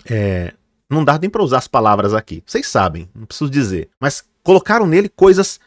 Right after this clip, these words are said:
horríveis, terríveis, tremendas, assim, que num país sério, vamos usar essa frase, essas pessoas estariam presas,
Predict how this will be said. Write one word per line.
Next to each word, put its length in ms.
horríveis, 800
terríveis, 560
tremendas, 720
assim, 320
que 320
num 220
país 300
sério, 440
vamos 240
usar 80
essa 160
frase, 420
essas 220
pessoas 380
estariam 360
presas, 500